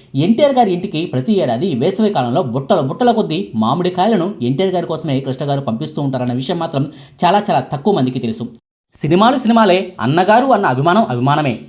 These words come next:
అన్నది కృష్ణ గారి తత్వం. రాజకీయంగా సినిమాల పరంగా వైరం ఉండొచ్చు, కానీ వ్యక్తిగతంగా మాత్రం ఎన్టీఆర్ గారు నాకు ఎప్పుడూ అన్నయ్యే, ఆయనతో పాటు కలిసి నటించిన సినిమాల్లో నేను ఎప్పుడూ ఆయనకు తమ్ముడినే అంటూ కృష్ణ గారు తన మనసులోనూ అన్నగారిపై ఉన్న అభిమానాన్ని చాలా ఇంటర్వ్యూల్లో చెప్పుకొచ్చారు కూడా.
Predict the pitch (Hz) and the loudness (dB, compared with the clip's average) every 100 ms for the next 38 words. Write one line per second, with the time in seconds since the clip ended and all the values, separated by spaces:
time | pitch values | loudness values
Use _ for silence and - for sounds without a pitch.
0 | 127 151 214 - 135 180 175 214 170 - | -2 2 2 0 -2 0 2 2 0 -2
1 | 120 - 107 123 151 165 120 123 175 151 | -8 -8 0 2 2 0 -2 2 2 2
2 | 156 196 156 120 165 107 107 180 196 123 | 0 2 0 0 0 0 2 2 2 2
3 | 127 127 135 214 339 - - - 135 196 | -2 0 2 4 2 0 -14 -2 0 0
4 | 294 262 254 240 208 170 165 175 127 139 | 0 0 2 2 2 0 -2 -4 -2 -2
5 | 190 214 190 160 156 127 123 135 226 233 | 2 0 2 0 0 -2 0 0 4 4
6 | 180 135 135 135 135 - - 101 117 170 | 4 0 0 0 0 -2 -10 -4 -2 0
7 | 180 147 131 170 165 131 131 123 123 117 | 0 2 0 0 -2 -2 -2 -2 -6 -4
8 | 123 165 226 220 127 117 127 185 190 147 | 0 2 4 2 0 -2 2 2 2 -2
9 | 143 165 - 107 131 151 156 139 131 254 | -6 -6 -4 0 0 2 0 0 2 2
10 | 294 - - - 175 269 240 202 151 117 | 0 -6 -8 -8 -4 2 2 2 -2 -2
11 | 170 214 190 156 170 - 104 135 185 226 | 0 0 0 -2 -8 -8 -2 0 4 4
12 | 262 240 175 123 120 151 160 139 147 - | 4 0 0 -2 -2 -2 0 2 0 -2
13 | 143 156 180 135 135 139 135 123 - 113 | 0 2 2 -2 -2 0 0 0 -4 -6
14 | 131 123 113 110 | -4 -4 -2 -4